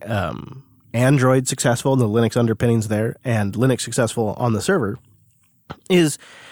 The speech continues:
a massive ecosystem of contributors from companies like Amazon and Microsoft and,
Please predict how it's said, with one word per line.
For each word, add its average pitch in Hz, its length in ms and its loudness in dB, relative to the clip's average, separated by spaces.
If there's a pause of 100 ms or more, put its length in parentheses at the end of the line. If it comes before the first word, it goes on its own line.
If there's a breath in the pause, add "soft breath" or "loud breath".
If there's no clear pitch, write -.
(340 loud breath)
a 143 220 4
massive 131 1300 0
ecosystem 135 680 2
of 101 100 -4
contributors 110 680 -2
from 98 320 -4 (260)
companies 110 680 0
like 73 240 -8 (440 soft breath)
Amazon 123 560 2
and 101 120 -6
Microsoft 127 680 0
and, - 220 -10